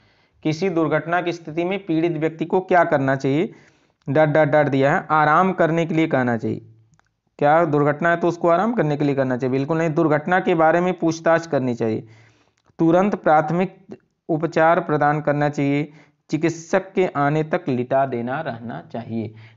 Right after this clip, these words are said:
तो देखिए कहा जाता है कि यदि कभी दुर्घटना हो जाता है किसी कंपनी वगैरह आदि में, तो उन्हें तुरंत प्राथमिक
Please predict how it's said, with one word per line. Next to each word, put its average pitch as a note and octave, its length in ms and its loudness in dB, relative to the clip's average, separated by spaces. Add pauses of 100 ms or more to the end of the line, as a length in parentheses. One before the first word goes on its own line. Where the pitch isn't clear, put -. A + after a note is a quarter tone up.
तो D3+ 120 0
देखिए D#3+ 260 0
कहा F#3 280 0
जाता F#3 260 0
है G3+ 80 -2
कि F#3+ 200 0
यदि F3 220 0
कभी E3 460 -4
दुर्घटना D#3 460 0
हो C#3+ 180 0
जाता D3+ 320 0
है E3+ 100 -2
किसी D3 280 -6
कंपनी C#3 360 -4
वगैरह C3 280 0
आदि B2 200 0
में, G3+ 220 -6 (680)
तो G3 200 4
उन्हें F#3 480 -2
तुरंत E3+ 380 0
प्राथमिक D#3 720 0